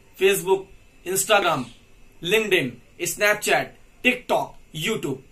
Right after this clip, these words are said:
आप सबको पता है कि सोशल मीडिया में ये सब चीजें आती हैं, लेकिन क्या आपको ये पता है सोशल मीडिया किस तरह से यूज़ होता है? सोशल मीडिया को लोग दो तरह से यूज़ करते हैं।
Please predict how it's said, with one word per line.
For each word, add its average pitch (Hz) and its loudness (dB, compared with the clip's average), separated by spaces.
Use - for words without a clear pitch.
आप 196 2
सबको 214 0
पता 180 0
है 180 2
कि 196 -8
सोशल 196 4
मीडिया 180 0
में 180 -4
ये 160 -4
सब - -8
चीजें 135 -8
आती 120 -12
हैं, 104 -18
लेकिन 196 0
क्या 247 2
आपको 214 2
ये 208 -2
पता 214 -2
है 214 -4
सोशल 208 -2
मीडिया 208 0
किस 233 -4
तरह 208 4
से 214 0
यूज़ 196 -4
होता 165 -8
है? - -12
सोशल 208 -4
मीडिया 208 0
को 214 -4
लोग 190 -2
दो 170 -4
तरह 165 -4
से 147 -8
यूज़ 135 -10
करते 120 -14
हैं। 107 -20